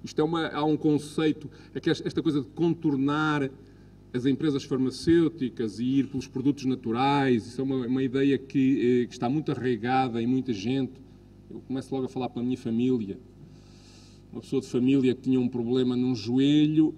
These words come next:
e que, a quem eu, a quem o médico recomendou um anti-inflamatório, mas ele disse: "Eu vou, eu tenho aqui um gel feito umas lamas, não sei quantos, que isto deve resultar bem."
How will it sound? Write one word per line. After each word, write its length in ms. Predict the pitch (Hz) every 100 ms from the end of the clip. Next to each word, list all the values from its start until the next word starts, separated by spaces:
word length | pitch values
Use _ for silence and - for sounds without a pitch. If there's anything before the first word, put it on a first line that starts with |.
| -
e 140 | 123
que, 560 | 120 - 143 135 139 139
a 60 | 127
quem 300 | 131 127 127
eu, 640 | 123 120 113 101 87 82 110
a 40 |
quem 160 | 104 131
o 40 |
médico 380 | 123 120 113 -
recomendou 420 | - 117 113 110
um 120 | 110
anti-inflamatório, 1120 | 107 101 107 - 101 98 - 101 107 113 120 -
mas 380 | 110 113 113 -
ele 180 | 120 113
disse: 480 | 120 120 - - 113
"Eu 220 | 131 131
vou, 380 | 107 101 135 127
eu 60 | 120
tenho 200 | - 156
aqui 200 | 139 151
um 160 | 135 110
gel 420 | 85 120 135 127
feito 360 | - 131 - 117
umas 240 | 110 92
lamas, 460 | 104 123 127 117 98
não 140 | 117
sei 240 | - 107 98
quantos, 280 | - 120 -
que 80 | 143
isto 160 | -
deve 260 | - 131 120
resultar 480 | 113 104 107 117 113
bem." 340 | 90 98 87